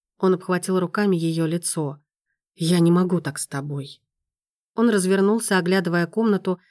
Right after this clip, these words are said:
схватил ее саквояж, который она уже сложила для отъезда, потом взял ее за руку и потащил за собой. Они ехали молча,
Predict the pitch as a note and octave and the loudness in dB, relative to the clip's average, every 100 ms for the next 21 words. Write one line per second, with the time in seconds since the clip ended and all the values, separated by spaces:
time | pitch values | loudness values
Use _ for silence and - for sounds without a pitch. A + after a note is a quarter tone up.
0 | _ - - F#3+ F#3+ A#3+ G3 F3+ F3 F3 | _ -18 -2 0 2 2 2 0 -2 -2
1 | E3+ G#3 A3+ - F#3+ F#3+ F#3 F#3 F#3 F3+ | 0 0 -2 -4 -2 0 2 2 2 0
2 | F3 - F3+ F3 E3+ E3+ E3+ E3+ E3+ E3+ | -2 -2 -2 0 -2 -2 -2 -2 -2 -2
3 | E3+ D#3 D#3 D3+ _ _ _ _ F#3+ A3 | -2 -4 -8 -12 _ _ _ _ -2 2
4 | B3 F#3 F#3 F3 E3+ F3+ A3 G#3+ F3 D#3+ | 2 2 2 2 0 0 0 0 -2 -4
5 | D#3+ E3 - F#3 E3+ E3 F3 E3 D3+ C#3+ | -4 -4 -2 -2 -2 -4 -4 -6 -8 -10
6 | D3 _ _ - - _ G3+ G#3+ A#3+ A3 | -12 _ _ -20 -20 _ 0 2 4 2
7 | G#3+ G#3 G#3 G3 F3+ D#3+ D3 - E3+ | 0 2 4 4 2 0 -4 -12 -12